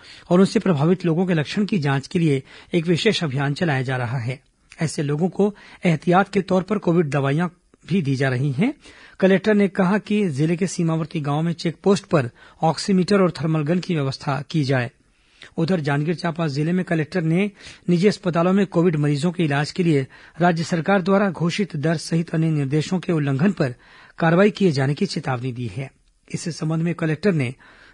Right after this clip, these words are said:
जिला चिकित्सा अधिकारी सहित जिले के सभी निजी अस्पतालों को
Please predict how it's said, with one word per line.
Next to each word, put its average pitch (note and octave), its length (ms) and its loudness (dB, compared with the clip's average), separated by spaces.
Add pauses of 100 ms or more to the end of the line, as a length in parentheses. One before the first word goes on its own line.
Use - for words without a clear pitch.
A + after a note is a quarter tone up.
जिला F3+ 260 4
चिकित्सा F#3 380 -2
अधिकारी D#3+ 380 0
सहित F3 320 -2
जिले D#3 240 -2
के D#3+ 80 -2
सभी E3+ 260 -2
निजी D#3+ 180 0
अस्पतालों D#3 480 -4
को C3+ 300 -4